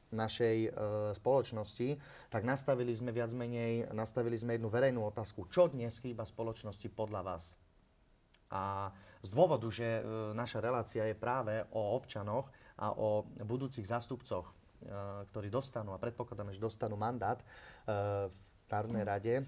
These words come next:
pri nastavujúcich parlamentných, e, predčasných voľbách, tak budú mať čo ponúknuť. A ja som veľmi rád, že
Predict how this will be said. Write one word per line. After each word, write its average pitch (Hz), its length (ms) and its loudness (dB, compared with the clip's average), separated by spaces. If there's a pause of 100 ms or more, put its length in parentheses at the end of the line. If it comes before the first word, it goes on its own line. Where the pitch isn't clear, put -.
(160)
pri 104 240 -2
nastavujúcich 104 560 -4
parlamentných, 110 720 -4
e, 101 240 -2
predčasných 107 400 -4
voľbách, 107 400 -2 (320)
tak 104 160 -2
budú 120 160 -2
mať 123 240 -4
čo 117 80 0
ponúknuť. 110 560 -6
A 101 320 -4
ja 110 80 -2
som 110 240 -10
veľmi 110 240 -4
rád, 107 160 -4
že 107 320 -4